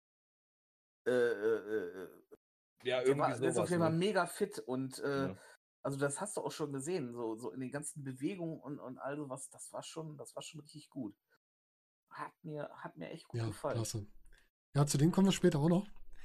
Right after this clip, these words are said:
Speaker 3: Äh, Civil War,
Speaker 1: Ja.
Speaker 3: klar, hätte auch Avengers heißen können, ne? Ganz klar. Das ist
Speaker 2: Ja.
Speaker 3: halt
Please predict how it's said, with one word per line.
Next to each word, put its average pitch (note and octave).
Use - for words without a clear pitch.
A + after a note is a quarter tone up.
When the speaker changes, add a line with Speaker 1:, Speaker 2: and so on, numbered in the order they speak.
Speaker 3:
Äh, C#3
Civil E3
War, C#3+
Speaker 1:
Ja. D3
Speaker 3:
klar, C#3+
hätte D#3
auch C3
Avengers C3+
heißen A2
können, A2
ne? B2
Ganz B2+
klar. A#2+
Das A#2
ist G#2+
Speaker 2:
Ja. C3+
Speaker 3:
halt B2+